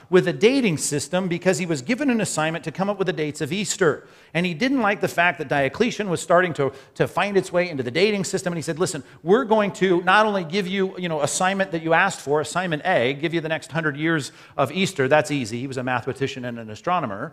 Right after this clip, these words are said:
Uh, he says, "I'm also going to give you a new dating system."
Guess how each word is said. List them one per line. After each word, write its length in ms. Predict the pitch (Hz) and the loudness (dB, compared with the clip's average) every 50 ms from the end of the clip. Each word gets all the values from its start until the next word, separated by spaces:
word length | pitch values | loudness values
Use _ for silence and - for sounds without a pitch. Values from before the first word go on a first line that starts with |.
| - - - - - _ - | -14 -20 -20 -20 -20 _ 2
Uh, 160 | - 143 139 - - - - | 4 4 4 4 0 -8 -4
he 180 | 196 233 214 | -2 -2 -2
says, 320 | - - - 156 143 - - - | 0 0 2 4 4 2 2 0
"I'm 160 | 165 170 170 | -2 2 4
also 320 | 175 226 254 - - 220 | 4 2 2 2 0 0
going 260 | 196 165 170 156 147 139 | 2 2 0 -2 -2 -4
to 100 | - 147 | -6 -8
give 280 | 123 123 131 127 107 101 | -6 -2 -2 -2 -2 -2
you 380 | 117 120 123 160 214 233 - - - | -4 -2 0 0 -2 -2 -6 -8 -4
a 100 | - 147 | -2 -2
new 200 | 160 175 180 170 | 0 0 -2 -2
dating 380 | 151 175 175 175 165 156 139 120 | 0 0 2 0 0 -2 -4 -6
system." 420 | - - 139 - - - 120 - | -4 -4 -4 -4 -6 -8 -12 -14